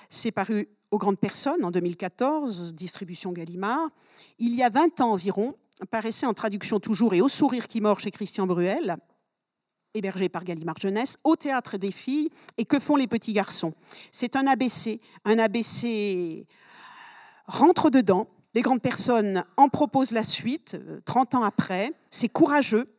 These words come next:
car on y lit les représentations des fantasmes d'un artiste adulte sur les enfants, mais ne serait-ce pas aussi tout simplement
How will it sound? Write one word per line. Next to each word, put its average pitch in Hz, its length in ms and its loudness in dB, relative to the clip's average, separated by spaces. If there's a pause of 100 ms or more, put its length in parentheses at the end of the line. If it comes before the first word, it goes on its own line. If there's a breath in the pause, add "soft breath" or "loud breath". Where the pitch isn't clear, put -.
(120)
car 214 300 0
on 226 140 0
y 226 180 0
lit 247 220 -2
les 190 240 2
représentations 214 840 -2
des 180 340 -4
fantasmes 214 640 -6
d'un 165 420 -4
artiste 220 720 -2
adulte 208 460 -2
sur 190 200 -4
les 185 180 -2
enfants, 180 340 -6 (380 loud breath)
mais 196 320 -6
ne 196 140 -6
serait-ce 175 380 -8
pas - 260 -8
aussi - 400 -4 (300 loud breath)
tout 262 100 -2
simplement 175 540 -4